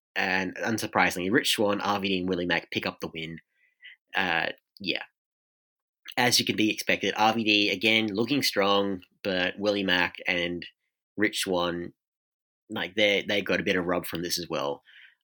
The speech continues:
I feel bad for the Rascals. Again, I want them, I want those guys to, it seemed like they were geared up to be the next tag team champions, and if, if L A X had stayed, maybe that could have come to pass, but now they're just being the,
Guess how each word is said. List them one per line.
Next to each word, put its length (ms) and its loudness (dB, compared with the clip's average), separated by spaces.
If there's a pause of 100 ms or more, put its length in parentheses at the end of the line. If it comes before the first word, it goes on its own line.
I 100 0
feel 160 -2
bad 260 4
for 60 -4
the 100 -2
Rascals. 680 4
Again, 580 0 (280)
I 140 -4
want 380 0
them, 240 -6 (140)
I 140 2
want 220 2
those 200 2
guys 340 2 (140)
to, 280 -2 (360)
it 140 -4
seemed 220 2
like 100 2
they 80 6
were 80 4
geared 300 0
up 140 0
to 80 -4
be 120 0
the 100 0
next 240 0
tag 220 0
team 140 -4
champions, 440 -4
and 160 -2
if, 280 -2 (720)
if 220 -4
L 180 2
A 140 6
X 220 2
had 180 -4
stayed, 800 0 (640)
maybe 420 -2
that 240 -2
could 160 -4
have 100 -4
come 200 -4
to 80 -2
pass, 360 0
but 100 -4
now 240 0
they're 100 2
just 300 -2
being 340 -4
the, 340 2